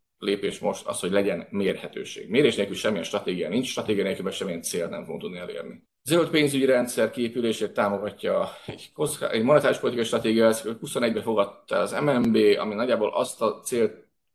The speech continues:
tűzte ki, hogy ahogy le-, ahol lehet, ott építse be a zöld szempontokat a monetáris politikai vitelébe. Na, ez egy nehéz ügy. Ebben sokan foglalkoznak, a Bank of England-től kezdve az Európai Központi Bankon át, egészen a kínai jegybankig,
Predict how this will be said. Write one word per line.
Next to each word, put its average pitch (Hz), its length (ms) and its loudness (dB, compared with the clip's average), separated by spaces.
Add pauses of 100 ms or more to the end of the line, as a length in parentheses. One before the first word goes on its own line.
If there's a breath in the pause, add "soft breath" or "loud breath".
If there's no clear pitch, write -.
(200)
tűzte - 400 -2
ki, 131 360 -2 (260 loud breath)
hogy 117 160 0
ahogy 143 340 8
le-, 104 300 2
ahol 139 360 2
lehet, 110 500 -4 (300)
ott 107 320 -6
építse 131 440 -2
be 104 120 2
a 101 60 4
zöld 110 280 0
szempontokat 110 500 -4
a 107 40 -2
monetáris 95 420 -2
politikai 90 420 -4
vitelébe. 82 480 -4
Na, 226 100 0
ez - 100 -2
egy 131 80 2
nehéz 117 500 -2
ügy. - 200 -20 (340 soft breath)
Ebben 104 180 4
sokan 110 280 4
foglalkoznak, 104 800 0
a - 260 -2
Bank 110 260 2
of 92 120 -10
England-től 101 540 -2
kezdve 107 420 0
az 90 120 -8
Európai 101 440 0
Központi 87 500 -6
Bankon 98 360 -6
át, 98 240 -4
egészen 104 320 -4
a - 60 -12
kínai 113 380 0
jegybankig, 101 840 -2